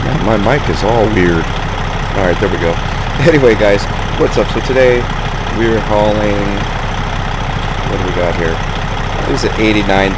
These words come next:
thousand pound bulldozer. We're taking it to the Kayenta Coastline Mining. We got thirteen hours, forty-five minutes to make this World of Truck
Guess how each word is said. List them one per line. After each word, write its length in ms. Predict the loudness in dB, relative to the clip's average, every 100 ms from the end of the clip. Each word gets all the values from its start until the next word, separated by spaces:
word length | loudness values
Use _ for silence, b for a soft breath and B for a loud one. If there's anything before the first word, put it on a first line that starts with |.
| 2
thousand 400 | 2 2 0 -2
pound 320 | -2 0 0 -2
bulldozer. 640 | 0 2 2 2 0 -2 -2
We're 160 | -2
taking 400 | -2 -2 0 0
it 80 | 0 0
to 160 | 0 2
the 400 | 2 2 2 0 -2 -4 -4 -4 -4 -4 -4 -4 -4 -4 -2 0
Kayenta 640 | 2 2 0 -2 0 0 0 -2 -4 -4 -2 -2
Coastline 800 | -2 -2 -2 0 0 0 0 -2 -2 -2
Mining. 320 | 0 0 0 0
We 80 | 0
got 80 | 0
thirteen 240 | 0 -2 -2 0
hours, 160 | 0 -2 -2
forty-five 320 | -2 0 0
minutes 240 | 0 -2
to 80 | -2
make 160 | -2 -2 -2
this 80 | -2 -2
World 160 | -2 -2
of 80 | -2
Truck 160 | -2